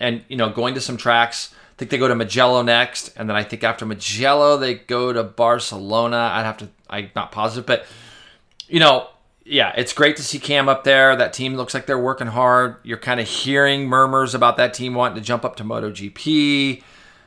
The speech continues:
Again, it's, it's, uh, you know, just, I just wanna see them start putting consistent results. If Cam can just get himself,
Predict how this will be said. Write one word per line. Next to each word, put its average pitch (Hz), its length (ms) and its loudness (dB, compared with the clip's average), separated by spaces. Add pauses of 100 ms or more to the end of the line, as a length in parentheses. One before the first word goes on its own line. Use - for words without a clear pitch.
(180)
Again, 131 640 2
it's, - 340 -6
it's, - 320 -4
uh, 101 440 2
you 123 60 -8
know, 95 160 -4 (460)
just, - 280 -8 (340)
I 127 80 -6
just - 180 -6
wanna 139 160 2
see 123 200 -6
them 113 140 -2
start - 220 -6
putting 107 220 -10
consistent 107 460 -10
results. 117 360 0
If 113 100 -16
Cam 165 220 -6
can 156 140 -8
just - 160 -8
get 135 100 -2
himself, 123 520 0